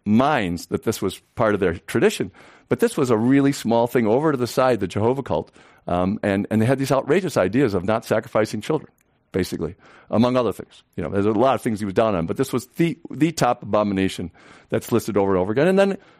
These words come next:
you know, uh, a hundred and twenty-five years later, there was Isaiah, had the same problem. Now here's Jeremiah, same problem. So this is a problem that's not going away, right?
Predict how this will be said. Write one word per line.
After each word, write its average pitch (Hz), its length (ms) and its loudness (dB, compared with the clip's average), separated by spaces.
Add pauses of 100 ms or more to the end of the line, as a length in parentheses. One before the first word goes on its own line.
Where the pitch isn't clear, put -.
you 196 80 2
know, 170 220 2 (420)
uh, - 260 -2
a 123 60 -2
hundred 139 300 0
and 131 200 -4
twenty-five 131 420 2
years 127 220 -2
later, 131 220 2
there 131 100 4
was 123 120 2
Isaiah, 123 360 4
had 127 180 2
the 117 60 -4
same 131 220 0
problem. 117 340 0
Now 107 140 2
here's 113 180 0
Jeremiah, 101 360 0
same 110 200 0
problem. 82 280 -2
So 165 220 2 (260)
this - 180 0
is 208 80 -4
a 208 40 2
problem 156 280 0
that's 127 140 -6
not 113 140 -2
going 107 180 0
away, 87 220 -8 (580)
right? 170 140 -2